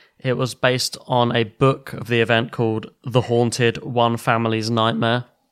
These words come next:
And, uh, this is one of those classic,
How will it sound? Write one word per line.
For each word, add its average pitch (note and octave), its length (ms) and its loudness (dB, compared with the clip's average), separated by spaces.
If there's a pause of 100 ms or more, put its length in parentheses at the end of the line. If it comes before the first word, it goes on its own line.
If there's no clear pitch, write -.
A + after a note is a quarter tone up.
(640)
And, A2 280 -2
uh, A#2 280 2 (560)
this D3+ 200 2
is D3+ 220 2
one C#3+ 160 4
of C#3+ 140 0
those C3 500 4
classic, - 960 0